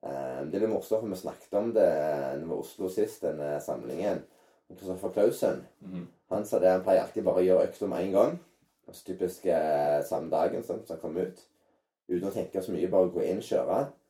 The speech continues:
Speaker 1: Og så tenker han at han skal gjøre det bedre neste gang, og så gjør han det alltid dårligere.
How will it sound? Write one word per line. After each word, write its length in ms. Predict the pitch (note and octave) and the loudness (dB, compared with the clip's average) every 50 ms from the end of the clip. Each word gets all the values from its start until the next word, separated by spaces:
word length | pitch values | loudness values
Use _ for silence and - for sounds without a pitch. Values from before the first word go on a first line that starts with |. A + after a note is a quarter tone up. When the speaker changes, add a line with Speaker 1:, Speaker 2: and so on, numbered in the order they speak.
| _ _ _ _ _ _ _ _ _ | _ _ _ _ _ _ _ _ _
Speaker 1:
Og 100 | - - | -6 -2
så 120 | - G2+ | -2 -2
tenker 280 | - A2 - - - F#2 | -2 -2 -2 -2 -2 0
han 100 | F#2+ F#2 | 0 0
at 60 | - | 0
han 80 | F2 F2 | -2 -6
skal 180 | - - F2 | -2 0 2
gjøre 220 | E2+ D#2+ D#2+ F#2 F#2 | 4 4 4 6 6
det 180 | F#2 F#2 F2+ | 6 4 4
bedre 440 | F2+ E2 E2+ F2+ F#2 A2+ B2 B2+ C#3 A2+ | 4 4 4 4 4 4 4 4 4 4
neste 260 | G2 - - - G2 | 0 -4 -6 -4 2
gang, 260 | F#2+ G#2 F#2 F2+ F2 - - _ _ _ _ _ _ - | 2 2 2 2 -2 -8 -14 _ _ _ _ _ _ -20
og 60 | - | -10
så 100 | - - | -4 -2
gjør 60 | - | -2
han 80 | - - | -2 -2
det 80 | - - | -4 -8
alltid 220 | - - - - | -10 -10 -8 -6
dårligere. 440 | - - - - - - - - - | -4 -4 -4 -4 -6 -6 -6 -8 -10